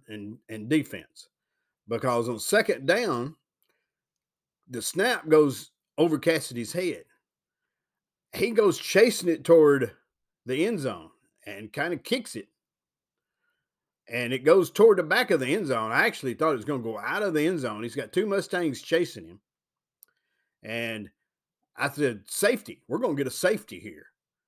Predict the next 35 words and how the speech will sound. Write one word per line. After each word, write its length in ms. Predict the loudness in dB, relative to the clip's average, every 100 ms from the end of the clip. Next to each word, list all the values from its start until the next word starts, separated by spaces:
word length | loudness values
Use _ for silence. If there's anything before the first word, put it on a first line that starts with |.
| _ _ -10
We'd 220 | -8 0
gotten 220 | 0 -2
a 60 | -4
safety 480 | 2 2 0 -4
there, 280 | 0 0 2
and 80 | 0
that's 220 | -2 -6
seventeen 840 | 0 4 4 2 -4 -6 -6 -4
to 120 | -6 -8
eight. 300 | -8 -10 -8
We 160 | -6 0
get 160 | 0
the 80 | -2
football 560 | -4 -4 -2 -2 -2 -2
back, 480 | -4 -6 -10 -12
and 140 | -12 -6
more 220 | -4 -4
than 80 | -4
likely 320 | -6 -6 -8
you 120 | -8
get 200 | -6 -6
it 120 | -8
in 120 | -12 -6
great 300 | -4 -4 -4
field 280 | -2 -2
position 440 | -4 -14 -18 -18 -18
'cause 200 | -16 -12
you 80 | -12
had 100 | -12
to 60 |
kick 180 | -12 -6
off 200 | -6 -6
from 100 | -14
the 80 | -16
twenty 480 | -12 -6 -4 -4